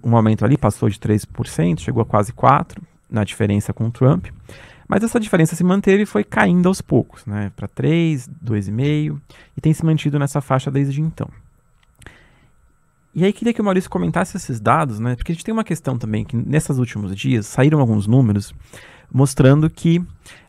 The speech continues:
o Trump tem ganhado alguns pontos percentuais em alguns estados-chave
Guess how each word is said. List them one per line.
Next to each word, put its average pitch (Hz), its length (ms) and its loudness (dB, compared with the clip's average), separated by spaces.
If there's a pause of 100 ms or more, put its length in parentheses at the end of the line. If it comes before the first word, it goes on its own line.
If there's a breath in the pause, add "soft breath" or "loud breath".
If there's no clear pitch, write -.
(140)
o - 120 -4
Trump 170 300 6
tem 185 200 0
ganhado 190 640 2
alguns 139 240 -2
pontos 139 200 -6
percentuais 127 460 -2
em - 20 -4
alguns 117 200 -4
estados-chave 143 760 -4